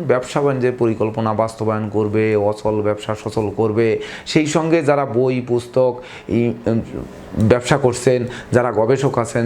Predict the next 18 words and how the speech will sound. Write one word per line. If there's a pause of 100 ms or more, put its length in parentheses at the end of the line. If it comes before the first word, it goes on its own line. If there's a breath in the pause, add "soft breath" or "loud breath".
যারা
লেখক (120)
আছেন, (100)
যারা (100)
আইন (180)
পেশার
সাথে
নিযুক্ত
আছেন, (120)
যারা (100)
রাজনীতিবিদ (100)
আছেন, (100)
যারা (100)
ধর্ম (100)
প্রচারক
আছেন, (480 loud breath)
ধর্মযাজক (100)
আছেন,